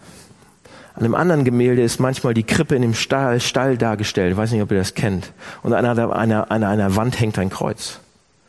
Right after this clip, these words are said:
mit einem Gekreuzigten. Und natürlich ist das sachlich unrichtig, aber theologisch ist das von tiefer Bedeutung.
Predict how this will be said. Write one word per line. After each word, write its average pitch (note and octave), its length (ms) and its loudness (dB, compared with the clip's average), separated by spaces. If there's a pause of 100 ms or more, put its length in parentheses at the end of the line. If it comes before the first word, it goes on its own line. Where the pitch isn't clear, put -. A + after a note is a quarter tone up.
(260)
mit F#2+ 140 -4
einem A2 160 0
Gekreuzigten. - 760 -6 (380)
Und A#2 100 -2
natürlich C#3+ 400 2
ist C3 140 2
das A2 120 2
sachlich C3+ 460 0
unrichtig, A#2 600 0
aber A2+ 180 0
theologisch D3+ 580 2
ist C3+ 140 0
das C3 100 -2
von A2 220 -4
tiefer G3+ 340 2
Bedeutung. C#3 500 -2